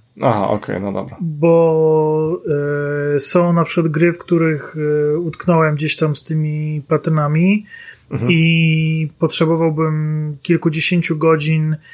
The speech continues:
Speaker 2: <clears throat> robienia czegoś, czego nie do końca chcę robić.
Speaker 1: Okej.
Speaker 2: E, a tutaj w-, y, to, co jakby musiałem dogrindować, to były rzeczy, które, które mnie ciekawiły i które chciałem zrobić.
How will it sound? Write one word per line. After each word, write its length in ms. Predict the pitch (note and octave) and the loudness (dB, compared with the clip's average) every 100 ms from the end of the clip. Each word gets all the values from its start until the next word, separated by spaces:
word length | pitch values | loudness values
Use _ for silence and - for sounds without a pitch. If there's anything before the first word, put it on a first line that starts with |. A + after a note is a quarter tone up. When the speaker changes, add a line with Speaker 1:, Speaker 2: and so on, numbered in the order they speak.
| - _ _ - | -20 _ _ 0
Speaker 2:
<clears throat> 320 | G#3+ F#3+ F3 | 2 4 4
robienia 480 | F3 D#3 D3 D#3+ D#3+ | 4 2 4 2 2
czegoś, 320 | F3+ E3+ D#3+ | 2 2 0
czego 200 | - D#3 | 0 0
nie 100 | D#3 | 0
do 80 | D#3 | 0
końca 260 | E3+ D#3+ D3+ | 0 0 -2
chcę 220 | - D#3 | 0 2
robić. 580 | C#3+ C#3 G#3 C4 - _ _ _ _ - | 2 2 2 0 -4 _ _ _ _ -10
Speaker 1:
Okej. 280 | B2+ A#2+ C#3 | -2 0 2
Speaker 2:
E, 440 | D3+ D3+ D3 D3 F3 | 0 -2 -2 -2 -2
a 140 | E3 | 0
tutaj 360 | D#3 F3+ G3+ G3 | 0 0 2 2
w-, 160 | - G3 | 0 2
y, 500 | F3+ F3 E3+ E3+ D#3+ | 4 4 2 -2 0
to, 120 | F#3 F3+ | 0 0
co 400 | F3+ F3 E3+ E3 | 2 0 2 0
jakby 240 | E3 E3 | -2 -2
musiałem 460 | D#3+ - E3+ D#3+ D#3+ | -2 0 0 0 -2
dogrindować, 760 | D#3+ D#3+ D#3+ D#3+ E3 G3 G3 | 0 0 0 0 2 0 0
to 80 | F#3 | -2
były 200 | F#3 F3+ | 0 0
rzeczy, 180 | F3+ F#3+ | 0 -8
które, 480 | F3+ F#3 F3+ F3 F3 _ - _ | -2 2 4 4 0 _ -20 _
które 200 | _ F3 | _ 0
mnie 100 | F3+ | 2
ciekawiły 480 | F3+ F#3 F3 F3 F#3 | 2 0 0 0 -2
i 40 | F#3 | -2
które 220 | F3+ F3 | 0 -2
chciałem 340 | - D#3+ C3+ | 0 0 0
zrobić. 520 | C3 B2+ A#2+ A2 - | -4 -6 -8 -16 -20